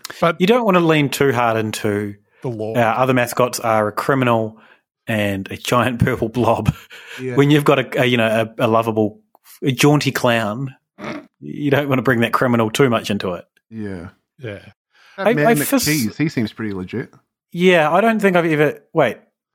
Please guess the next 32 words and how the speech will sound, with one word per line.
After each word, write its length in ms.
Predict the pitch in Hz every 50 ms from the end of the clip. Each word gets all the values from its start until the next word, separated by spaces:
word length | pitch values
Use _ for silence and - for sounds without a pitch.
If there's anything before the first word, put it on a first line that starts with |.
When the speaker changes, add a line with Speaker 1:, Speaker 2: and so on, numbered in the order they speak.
| _ _ _ _ _ _ _ _ _ -
Speaker 2:
is 100 | 147 -
he 120 | 233 247
a 60 | 220
real 340 | 160 143 151 175 185 185 185
McDonald's 400 | 180 180 175 170 170 175 175 -
character? 380 | - 170 170 190 208 208 247 240
Or 20 |
is 80 | 175 -
he 140 | - 156 151
a 40 | 135
Speaker 1:
Yeah. 60 | 120 110 - 294 220 151
Speaker 2:
kid 60 | 170 -
from 120 | 117 110
The 60 | 107
Simpsons? 560 | 107 - 143 131 - 120 101 98 104 - - _ _ _ - - - - - - - 605 - - - - - - - - - -
Speaker 1:
That's 140 | 302 285 269
a 100 | 269 247
real 140 | 214 185
Speaker 3:
<laughs> 0 |
I 40 | 202 233
don't 80 | 226
know. 80 | 220 -
I 220 | - 175 196 196
Speaker 1:
character. 80 | 196 196
Speaker 3:
assume 300 | - 185 202 262 359 311
he 140 | 165 160 214
is. 260 | 330 381 - - _ _ _ _ _ _ _ _ _ _ _ _ _ _ _ _ _ _ - -
Speaker 1:
It's 140 | 285 - -
a 40 | 269
real 120 | 196 196
Speaker 3:
Yeah. 60 | 196 202
Speaker 1:
character. 380 | - 185 - - 151 165 -